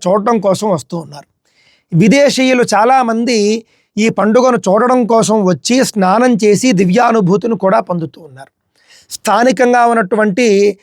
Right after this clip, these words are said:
మన వాళ్ళు పాపం వాళ్ళ దురదృష్టం, వాళ్ళ కర్మఫలం అంటే పురాకృత పాపం ఎక్కువైపోయి కనీసం సంగమంలో స్నానం చేసేటటువంటి అదృష్టం కూడా లేకుండా ఈ కుంభమేళాని తిట్టుకుంటూ తిరుగుతూ ఉన్నారు.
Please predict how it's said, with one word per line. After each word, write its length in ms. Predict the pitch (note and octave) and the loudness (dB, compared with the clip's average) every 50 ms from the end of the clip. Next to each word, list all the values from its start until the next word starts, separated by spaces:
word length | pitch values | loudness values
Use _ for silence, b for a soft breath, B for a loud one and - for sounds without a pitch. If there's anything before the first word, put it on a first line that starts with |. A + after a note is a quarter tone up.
| b b b b b | b b b b b
మన 220 | F#3+ F3+ F3+ A3 A#3+ | -2 0 2 2 2
వాళ్ళు 360 | B3 A#3 A3+ A#3+ C4 C4 B3+ | 2 2 2 2 2 0 -2
పాపం 580 | - - A3 G#3+ G3+ A#3 G#3 F#3+ F#3 F#3 F#3 | 0 0 0 0 0 0 0 0 0 0 0
వాళ్ళ 400 | F3 G3 G3 F#3+ F#3+ F#3+ F3+ D#3 B2+ b b b b F3+ | 0 0 0 2 2 0 0 -2 -4 b b b b -4
దురదృష్టం, 600 | D#3 G3 A3+ A#3+ A#3 B3+ G#3+ - - - G#3+ F3+ - _ _ _ _ _ _ _ _ _ _ - | 0 0 0 0 0 0 -2 -2 -2 -4 -4 -4 -6 _ _ _ _ _ _ _ _ _ _ -4
వాళ్ళ 260 | A3 G#3 G#3 A#3 A3+ A3 | 0 0 2 2 2 0
కర్మఫలం 600 | - F#3+ F#3+ G#3 A3+ B3+ A#3 - F#3+ A3 A#3 A3+ | 0 0 0 0 0 0 0 0 0 0 2 2
అంటే 220 | G#3+ G3+ F3+ F3+ | 0 0 0 -2
పురాకృత 500 | - - G3 G3 G#3+ A3+ A#3+ - B3 A3 | -2 -2 0 0 2 2 0 0 -2 -2
పాపం 480 | F3+ G#3 - - F3+ G3+ A3+ - B3+ A#3+ | -2 -4 -2 0 0 0 0 0 0 0
ఎక్కువైపోయి 720 | A3 G3+ F#3 - C4 C4 C4 C4 G#3 F3+ A#3 A3 A3+ A3+ | 0 0 -2 -2 0 0 0 0 0 0 0 0 0 0
కనీసం 440 | - - G3 G3+ A3+ A#3 F#3+ A3+ A#3+ | -2 -2 0 0 0 0 0 0 0
సంగమంలో 580 | A3 - G3 G3+ A3 A#3+ A#3 A#3 A#3 A#3 A#3 G#3 | 0 0 0 0 0 0 0 2 2 2 0 0
స్నానం 400 | C3 F#3+ G3+ F#3 G#3 A#3 B3 B3 | 0 0 0 0 2 2 0 0
చేసేటటువంటి 800 | G3+ A#3+ A3+ A3 - A#3 A3+ G#3 G#3 G3 F#3+ A3 G#3+ G3 F#3+ | 0 0 0 0 2 0 0 0 0 -2 -2 -2 -2 -2 -2
అదృష్టం 460 | G#3+ - G3+ F3+ G3+ F#3+ - - G3+ F#3+ | -2 -2 -2 -2 -2 -2 -4 -4 -4 -2
కూడా 260 | G3 G#3 G3 G3+ G3 | 0 0 2 2 2
లేకుండా 640 | F3+ E3 F#3 G#3+ - - G#3 F#3+ F3+ E3+ E3+ F#3+ - b b b b b b b - | 4 2 2 0 0 -2 -4 -2 0 0 0 -2 -4 b b b b b b b -6
ఈ 40 | G3+ | -4
కుంభమేళాని 760 | G3 - A3 A3 A3+ G#3+ A#3 A#3 B3 A#3+ A#3 G#3+ G#3+ A3+ A#3+ | -2 0 0 0 0 2 2 2 2 2 2 2 2 0 0
తిట్టుకుంటూ 560 | - - G3+ - - G3 - G#3+ F#3 - B3 | -2 -2 -4 -4 -4 -4 -2 -2 -2 -2 -4
తిరుగుతూ 400 | A#3+ - - E3 D#3 D#3+ - - | -4 -4 -6 -6 -6 -6 -8 -12
ఉన్నారు. 320 | D#3+ D3 C3+ C#3 C#3 C#3 | -14 -14 -16 -20 -20 -20